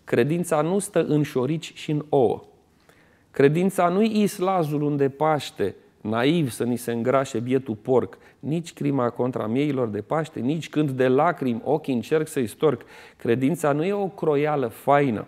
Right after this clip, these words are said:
îți faci o cruce, deci ești credincios. Credința e o taină, nu e o haină. Credința nu stă în farduri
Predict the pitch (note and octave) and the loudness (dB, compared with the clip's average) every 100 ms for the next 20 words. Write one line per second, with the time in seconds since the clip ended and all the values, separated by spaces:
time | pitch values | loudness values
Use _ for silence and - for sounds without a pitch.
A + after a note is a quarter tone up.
0 | - - - - - C#3 - A2+ - - | -12 -20 -16 -12 0 0 2 -4 -2 0
1 | G#3 B2+ B2 A#2+ A#2+ - B2+ A#2 A2+ A2 | 0 0 0 0 -2 -2 0 0 0 -4
2 | - E3+ D#3+ - - - - G#2+ A#2 B2+ | 0 0 0 -4 -20 -20 -8 -4 -2 -4
3 | B2+ A#2 G#2 G2+ D#3 F3 C#3 A#2 D#3 E3+ | 0 0 0 0 2 2 0 0 0 0
4 | - D3+ B2+ G#2 F#2 - _ _ G2 A2 | 2 2 2 0 -6 -18 _ _ -4 -2
5 | C#3 C#3 C3 E3+ - F3 D3+ - C#3 A2+ | -2 0 -2 -2 -2 -2 -2 2 4 4
6 | G2 - | -2 -6